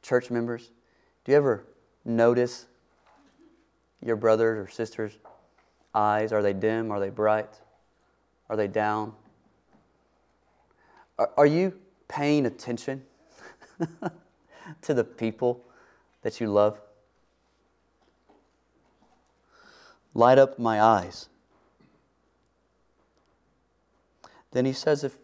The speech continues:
that doesn't happen, he's going to die. Light up my eyes, lest I sleep the sleep of death. David is in so much darkness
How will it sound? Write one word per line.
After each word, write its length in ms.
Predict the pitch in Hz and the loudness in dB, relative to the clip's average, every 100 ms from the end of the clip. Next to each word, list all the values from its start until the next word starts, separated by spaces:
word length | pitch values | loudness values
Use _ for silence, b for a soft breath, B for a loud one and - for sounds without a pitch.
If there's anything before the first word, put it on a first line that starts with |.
| - | 0
that 240 | 151 156 | 0 2
doesn't 300 | 170 170 170 | 0 0 -2
happen, 500 | 147 156 165 208 208 - _ _ _ _ _ _ _ _ _ _ | -6 -6 -6 -8 -10 -12 _ _ _ _ _ _ _ _ _ _
he's 200 | - 139 | -10 -2
going 360 | - 185 196 | 4 4 4
to 60 | 123 | 2
die. 400 | 107 139 214 113 | 4 2 4 2
Light 300 | 107 147 226 | 4 6 6
up 140 | 269 | 6
my 200 | 208 170 | 6 6
eyes, 340 | 160 302 165 135 | 6 4 2 4
lest 200 | 175 - | 2 4
I 200 | 170 165 | 4 4
sleep 600 | - - 214 254 247 143 | 2 4 6 6 4 2
the 120 | 147 | 2
sleep 440 | - 202 214 208 - | 2 4 4 4 2
of 240 | 139 131 139 | 2 2 4
death. 460 | 175 143 - - _ _ _ _ _ _ _ _ _ _ _ _ _ _ _ _ _ _ _ _ _ _ _ _ _ _ _ _ - | 6 6 2 -12 _ _ _ _ _ _ _ _ _ _ _ _ _ _ _ _ _ _ _ _ _ _ _ _ _ _ _ _ 4
David 320 | 156 180 196 | 4 8 6
is 120 | 185 | 6
in 120 | 165 | 4
so 220 | 143 190 | 6 6
much 320 | 185 202 202 147 | 6 4 0 4
darkness 580 | 156 160 135 127 - | 6 6 2 -4 -4